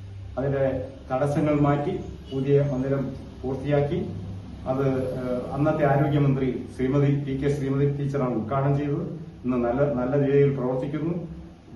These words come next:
ദിവസവും നൂറ്റമ്പതോളം ഒ പി, ഒ പി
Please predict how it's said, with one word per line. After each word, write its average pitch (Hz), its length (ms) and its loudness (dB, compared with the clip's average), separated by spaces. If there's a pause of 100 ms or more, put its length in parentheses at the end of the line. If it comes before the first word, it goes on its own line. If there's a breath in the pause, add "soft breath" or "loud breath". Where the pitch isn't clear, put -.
(360)
ദിവസവും 147 460 4 (920)
നൂറ്റമ്പതോളം 165 1000 4 (640)
ഒ 143 180 2
പി, 139 280 0 (1300)
ഒ 143 160 0
പി 147 360 -2